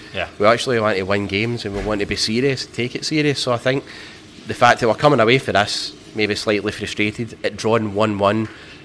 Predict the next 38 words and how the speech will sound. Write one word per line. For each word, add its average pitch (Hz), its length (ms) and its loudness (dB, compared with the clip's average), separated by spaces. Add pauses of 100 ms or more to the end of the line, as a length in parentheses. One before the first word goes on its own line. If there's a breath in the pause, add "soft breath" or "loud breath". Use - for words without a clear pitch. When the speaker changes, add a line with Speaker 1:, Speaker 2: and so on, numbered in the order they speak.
(140 loud breath)
Speaker 2:
away 104 500 0 (200)
to 123 80 2
a - 580 0
team 113 200 -2
who 113 120 0
are 104 100 4
regular 104 540 0
in 110 80 -2
the 107 60 -2
Champions 110 460 -2
League. 139 240 -2 (500 loud breath)
Um, 117 460 2
it's 117 220 -4
not 156 180 6 (100)
arrogant, 165 400 2
but 127 140 2
it - 80 -6
shows 139 300 0
that 123 100 -2
we 113 80 -2
actually 107 480 0
do 104 280 -6
have 110 200 -4
ambitions 110 440 -4
for 113 120 -6
this 107 160 -4
team 139 300 -4
and 113 100 -4
we 104 60 -4
want 98 240 -4
to 104 40 0
improve 117 380 -4
and 117 100 -6
we 101 60 -4
want 98 200 -4
to 98 40 -6
do 101 180 -4
better. 123 300 -6